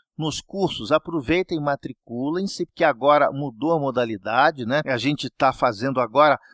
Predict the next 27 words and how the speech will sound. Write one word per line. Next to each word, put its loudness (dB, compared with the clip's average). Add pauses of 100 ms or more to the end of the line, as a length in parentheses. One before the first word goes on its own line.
(160)
o -18
curso -4
no 2
horário 6
que -4
a -2
pessoa -6
quiser, 0
ou -2
seja, -2
fica 0
quase 2
uma 4
aula 2
particular. -2 (180)
Tem 0
gente -2
que -12
gosta 2
de -4
ter -8
curso -8
à -10 (100)
tarde, 6
tem -8
gente -10
que, -8